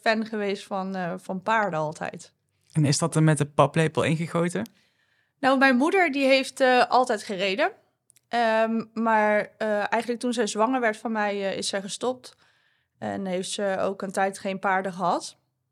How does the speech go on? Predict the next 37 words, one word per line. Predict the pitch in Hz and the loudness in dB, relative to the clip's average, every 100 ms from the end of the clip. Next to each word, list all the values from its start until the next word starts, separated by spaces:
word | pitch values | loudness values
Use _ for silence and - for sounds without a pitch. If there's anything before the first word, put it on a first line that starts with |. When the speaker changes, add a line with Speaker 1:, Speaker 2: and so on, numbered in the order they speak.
| _ _ _ _ _ - | _ _ _ _ _ -8
Speaker 1:
Dus | 254 240 | -4 -2
het | |
is | 254 226 | -2 2
niet | 262 | 2
zo | 285 302 | 4 4
dat | 269 262 | 4 2
ik, | 254 247 | 0 0
ehm, | 254 233 233 226 220 214 - - - _ - | 2 4 6 4 2 -2 -6 -20 -20 _ -4
dat | 226 233 | -4 -2
ik | 240 _ _ | -8 _ _
eigenlijk | - 220 233 247 | 0 0 0 0
als | 233 202 | 0 2
jong | 240 254 | 0 0
kind, | 254 247 240 240 | 0 0 0 -2
eh, | 226 226 220 214 | 0 2 2 0
op | - 208 | -2 -4
st-, | - - | -8 -8
op | - 208 | -8 -6
stal | - 254 294 | 4 6 6
kwam | 285 202 190 | 4 2 2
of | 170 | -2
zo. | - 180 | 0 2
Maar | 185 190 196 196 _ _ _ _ _ | 2 0 0 -4 _ _ _ _ _
toch, | - 247 240 | 0 0 2
ja, | 226 220 | 2 2
de, | 202 - - | 0 -4 -8
er | 202 | -8
stonden | - 233 214 | -4 -4 0
wel | 214 | 0
foto's | 214 226 247 247 214 | 0 0 0 0 -4
van | - 196 | -2 -2
paarden | 202 202 202 | 2 2 2
natuurlijk | 208 - 214 | -2 -6 -8
bij | 202 196 | -4 -4
ons | 196 | -4
in | 190 | -6
huis. | 180 185 233 269 - | -2 0 0 -4 -10